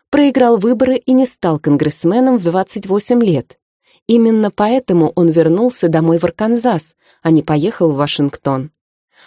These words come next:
В тридцать два года он стал самым молодым губернатором штата в истории С Ш А. Хон Чуен, основатель Hyundai Motors, пережил огромные сложности в двадцать восемь лет. Его сервис Адо Сервис Гараж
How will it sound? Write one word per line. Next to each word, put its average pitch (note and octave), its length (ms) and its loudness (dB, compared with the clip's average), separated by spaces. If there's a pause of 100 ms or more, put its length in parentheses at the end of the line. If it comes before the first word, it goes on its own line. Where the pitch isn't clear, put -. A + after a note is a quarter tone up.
В - 100 -16
тридцать E3+ 420 0
два D#3 200 0
года F#3 380 0
он E3+ 140 0
стал A3+ 360 -2
самым C4+ 400 0
молодым A#3+ 500 2
губернатором D#3 800 -2
штата F3+ 640 -4
в D#3 140 0
истории D#3 480 -2
С - 160 -6
Ш - 200 -2
А. C3 200 -6 (580)
Хон C4+ 320 0
Чуен, C4+ 540 0
основатель E3+ 640 0
Hyundai D3 460 0
Motors, B3 520 -2 (440)
пережил B3+ 460 2
огромные B3 460 2
сложности A#3+ 640 0
в C#3+ 60 -10
двадцать D3+ 420 -4
восемь F3+ 340 -2
лет. D3 360 -4 (520)
Его F3+ 300 0
сервис F#3 680 -2
Адо E3+ 400 0
Сервис C#3+ 480 -2
Гараж D#3+ 460 -2